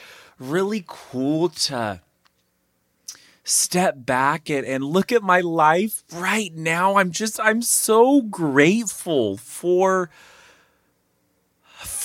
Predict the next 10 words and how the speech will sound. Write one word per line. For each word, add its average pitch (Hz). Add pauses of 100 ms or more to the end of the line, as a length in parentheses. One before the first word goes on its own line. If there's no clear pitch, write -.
(1300)
I'm, 160
I'm 185
just -
grateful 214
to 180
be 180
alive. 175
I'm 165
grateful 180
to 180